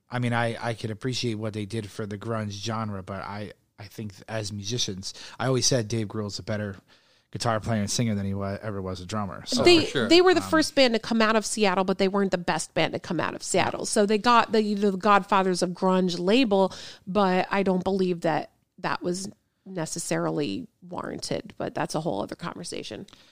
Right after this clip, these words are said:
Speaker 3: We could
Speaker 1: So,
Speaker 3: definitely do a grunge episode.
Speaker 1: I don't
Speaker 2: Yeah.
Speaker 1: think S T P did an unplugged. I, I could be wrong though.
Speaker 2: I
Speaker 1: I, I don't
Speaker 2: don't
Speaker 1: remember seeing their
Speaker 2: I don't
Speaker 1: I
Speaker 2: remember see, I don't remember hearing about it.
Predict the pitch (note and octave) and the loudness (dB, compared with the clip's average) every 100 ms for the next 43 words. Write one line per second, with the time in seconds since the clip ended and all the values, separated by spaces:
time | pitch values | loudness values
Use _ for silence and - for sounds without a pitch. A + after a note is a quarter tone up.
0 | _ - F#3+ B2 A#2 A2+ G#2+ G#2 G2+ G#2 | _ -2 2 2 2 -2 -4 -6 -8 -8
1 | G#2+ G2+ G#2+ A2 A2 E3+ A#3 A3 A#3+ G3 | -10 -12 -12 -10 0 2 4 4 6 6
2 | F3 E3+ D#3+ - D#3 E3 C#3 A#2 D3+ C#3+ | 6 2 0 0 0 0 0 4 4 4
3 | B2+ G#2+ - G#2 E2+ D#2+ - _ _ - | 2 -2 -6 -8 -8 -14 -20 _ _ -4
4 | C#3+ C#3+ D3 G3+ F3 D3 B2+ A2+ G2 G#2+ | -2 0 4 6 6 4 2 0 -6 -12
5 | - _ _ _ _ - G#3 D#3+ C#4+ F3 | -16 _ _ _ _ 2 6 8 8 8
6 | E3 D#3+ D#3 C#3+ - D3+ C#3 B2 A#2+ A2+ | 8 8 6 6 4 2 2 0 -2 -2
7 | A2+ A2 G#2+ A3+ C#4+ D#4 D#4 C4 - - | -2 -2 0 2 6 6 6 6 2 2
8 | A#3 - C4 D4 B3+ A#3 G3 G3+ G#3 F#3 | 2 4 2 2 2 0 0 4 4 4
9 | E3+ D3 - - | 0 -2 -2 -4